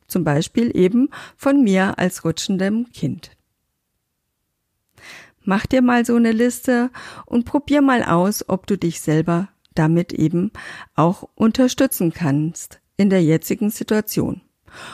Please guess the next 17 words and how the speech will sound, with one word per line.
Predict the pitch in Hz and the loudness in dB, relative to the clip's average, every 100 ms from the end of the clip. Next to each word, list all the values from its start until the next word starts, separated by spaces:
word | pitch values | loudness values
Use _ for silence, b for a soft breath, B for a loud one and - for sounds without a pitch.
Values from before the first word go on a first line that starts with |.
| B B _ _ | B B _ _
Und | 277 302 330 - 339 - | 2 4 0 -8 -20 -10
natürlich | 220 208 185 254 254 247 233 226 - - | -2 -2 -2 0 2 4 2 -2 -8 -14
sind | - 233 226 - | -2 0 0 0
auch | 175 190 | -2 -2
innere | - 220 208 202 | 0 2 2 0
Bilder | 196 185 196 190 | 0 0 2 0
und | 202 208 | -2 -2
Filme | 214 202 196 196 B B B B | -2 0 0 -4 B B B B
immer | 247 262 254 | 0 2 2
eine | 220 - | 0 -2
Unterstützung, | 208 202 190 - 196 - 208 196 | -2 0 -2 -2 -4 -2 -6 -2
auch | 254 269 | -4 -2
außerhalb | - 277 339 277 175 180 | -2 0 2 2 2 0
von | - 196 190 | -2 -2 0
Veränderungen | 185 - 180 170 165 175 175 175 | -2 -2 -2 0 0 0 2 0
und | - 180 - | 0 -4 -2
Krisensituationen. | - 165 160 151 - 160 147 - 135 135 147 170 | -2 -2 0 -2 -2 -2 -2 -4 -2 -2 -2 -6